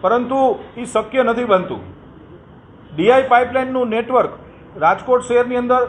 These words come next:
અલગ અલગ વોર્ડની અંદર અત્યારે ડી આઈ પાઇપલાઇનનું નેટવર્ક ચાલી રહ્યું છે. આજે પણ ડી આઈના પાઇપલાઇન એટલે કે ડક્ટાઇલ અને નાઇલ ચોવીસ કલાક પાણી નહીં, પરંતુ જે પાણી ચોરી થતી હતી, જૂની પાઇપલાઇનો હતી,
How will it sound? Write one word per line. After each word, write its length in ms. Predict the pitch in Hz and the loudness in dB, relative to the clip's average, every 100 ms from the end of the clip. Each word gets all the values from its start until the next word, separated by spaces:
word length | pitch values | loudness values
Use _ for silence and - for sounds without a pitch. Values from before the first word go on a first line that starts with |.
| - | -4
અલગ 240 | 196 240 233 | -2 -2 0
અલગ 220 | 247 214 | 0 2
વોર્ડની 260 | 220 226 | 0 0
અંદર 200 | 240 240 | -2 -2
અત્યારે 280 | 226 233 233 | 0 0 -2
ડી 180 | 202 214 | 0 0
આઈ 80 | 233 | 2
પાઇપલાઇનનું 520 | 233 226 233 233 233 | 2 0 -2 -4 -4
નેટવર્ક 400 | 208 208 226 190 | -4 -2 -2 0
ચાલી 260 | 202 208 202 | 0 2 2
રહ્યું 180 | 175 | 0
છે. 100 | 117 - - - - - - - | -6 -14 -20 -20 -20 -20 -18 0
આજે 240 | 180 214 | 2 2
પણ 240 | 240 262 240 | 2 0 0
ડી 120 | 247 | 2
આઈના 400 | 254 247 247 226 | 2 4 4 2
પાઇપલાઇન 480 | - 220 233 240 226 | 2 -2 0 -2 -4
એટલે 180 | 220 | -6
કે 100 | 233 | -6
ડક્ટાઇલ 500 | 240 185 - - 247 | -2 -2 -2 -2 -2
અને 100 | 247 | -2
નાઇલ 320 | 233 220 220 135 - | 0 2 2 0 -8
ચોવીસ 300 | 196 226 240 | -6 -6 -6
કલાક 280 | 240 233 233 | 0 0 2
પાણી 240 | 220 240 | -2 -2
નહીં, 200 | 247 254 | 0 -2
પરંતુ 440 | 226 226 233 247 277 - - - - - - | -2 -4 -2 -4 -4 -10 -20 -20 -20 -20 -4
જે 100 | 226 | -2
પાણી 380 | - 214 269 277 | 0 0 0 0
ચોરી 280 | 262 254 | -2 -2
થતી 260 | 233 214 202 | 2 2 2
હતી, 180 | 156 135 | -4 -8
જૂની 300 | 147 220 247 | -6 -4 -2
પાઇપલાઇનો 560 | 247 240 240 247 233 | 2 2 2 -2 0
હતી, 300 | 208 180 120 | 0 -2 -6